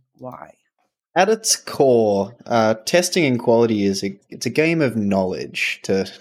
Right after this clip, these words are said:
Speaker 2: to quote Sherlock Holmes. If you know everything, you don't actually need to do any testing. Like, you don't need to test that one plus one equals two by trying it out over and over again, 'cause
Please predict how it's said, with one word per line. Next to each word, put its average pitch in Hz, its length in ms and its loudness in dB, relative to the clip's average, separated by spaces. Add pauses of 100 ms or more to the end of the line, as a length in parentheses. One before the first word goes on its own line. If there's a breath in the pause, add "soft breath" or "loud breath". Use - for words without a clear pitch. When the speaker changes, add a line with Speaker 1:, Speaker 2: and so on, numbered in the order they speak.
Speaker 2:
to 117 120 -8
quote - 280 -6
Sherlock 98 420 -2
Holmes. 95 440 -8 (720 loud breath)
If 151 220 0
you 185 100 2
know 175 260 4
everything, 117 760 0
you 135 160 -4
don't 160 280 2
actually 131 520 0
need 113 440 -2 (140)
to - 100 -10
do 110 220 2
any 101 220 -2
testing. 107 640 -2 (180)
Like, - 180 -12
you 131 80 -4
don't 143 200 2
need 120 200 0
to 113 80 -4
test - 580 -2
that 101 140 -2
one 101 240 -4
plus 98 260 -6
one 101 180 -4
equals 98 360 -8
two 98 400 -2
by 95 180 -6
trying 101 400 -4
it 95 140 -8
out 95 180 -6
over 92 240 -6
and 95 100 -10
over 101 220 -8
again, 151 340 -2
'cause 160 320 -6